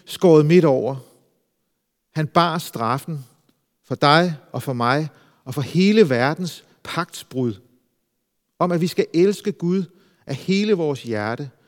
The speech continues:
og vores næste som os selv. Han gik igennem alteret, for at vi kunne få fred,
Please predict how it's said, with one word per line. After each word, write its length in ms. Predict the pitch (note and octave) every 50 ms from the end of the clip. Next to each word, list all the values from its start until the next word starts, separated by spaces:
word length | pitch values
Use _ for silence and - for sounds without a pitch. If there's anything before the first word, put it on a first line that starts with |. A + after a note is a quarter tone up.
| _ _ -
og 160 | - C#3+ C#3+
vores 280 | C#3 C3+ C3 B2 - -
næste 460 | B2+ B2 C3 C3 - - D3 C3+ A#2 _ _ _ _
som 260 | - - - A#2+ G#2+
os 100 | G2+ G#2
selv. 280 | - - - - - - _ _ _ _ _ _ _ _ _ _ _ _ _ _ _ _ _ _ _ _ _ _ _ _ _ _ _ _ _ _
Han 340 | - - F3+ G3+ G3+ F#3 E3 _ _
gik 200 | - E3+ D#3 -
igennem 540 | - D3+ - - D#3 D#3+ - F#2 - D#3 D3 _ _ -
alteret, 520 | B2 A#2+ B2 C3 - D3 C3 A2+ G2+ G2+ G2+ - _ _ _ _ _ _ _ _ _ _
for 180 | _ - D#3
at 240 | C3+ C#3 B2 A#2 A#2 C#3
vi 220 | F3 F#3+ E3+ - _ _ _ _ _ _ _ _ _
kunne 120 | - D#3
få 120 | - B2+ A2+
fred, 360 | - - C#3+ C#3+ D3 E3